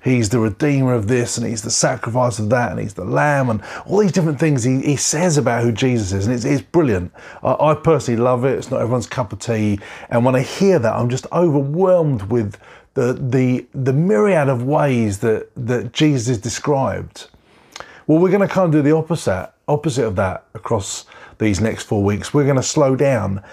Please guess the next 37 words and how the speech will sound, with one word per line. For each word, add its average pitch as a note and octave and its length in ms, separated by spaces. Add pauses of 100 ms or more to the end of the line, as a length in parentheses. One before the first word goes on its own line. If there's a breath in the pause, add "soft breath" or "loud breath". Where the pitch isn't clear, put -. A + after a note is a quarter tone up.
(260 loud breath)
and C3+ 220
just D3 180
look F3+ 400
at B2 340
four D#3 480
different C#3 360
aspects - 580
of G#2 80
who A2+ 180
Jesus G2+ 440
is, F2+ 160
and G2+ 100
as B2 280
that A#2+ 140
is G#2+ 120
revealed G#2 500 (420 loud breath)
in A2 220
John G#2 280
twelve, G2 440
because C#3+ 240
it's D3 140
easy A2+ 640 (240 loud breath)
for - 160
us B2+ 100
to, C3+ 200 (260)
to C#3 180
kind D3+ 180
of C#3 120
bunch F3 260
them D#3+ 140
all C#3+ 100
together B2 300
instead D3+ 240
of D3+ 80
stopping D#3 360
and G#2 100
saying, A2 440